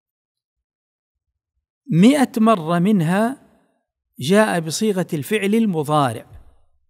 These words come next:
يهدي، وهذا يعطي دلالة على أن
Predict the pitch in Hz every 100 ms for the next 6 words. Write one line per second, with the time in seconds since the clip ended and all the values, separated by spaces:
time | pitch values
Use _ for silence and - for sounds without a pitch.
0 | _ _ _ _ _ _ _ _ _ _
1 | _ _ _ _ 156 160 120 113 123 _
2 | _ _ _ _ _ _ _ _ _ _
3 | _ _ _ _ 139 151 185 170 160 170
4 | 165 151 135 127 123 120 113 - _ _
5 | _ _ _ _ _ _ _ _ _ _
6 | _ _ _ - 147 160 156 196 208 202
7 | 208 214 226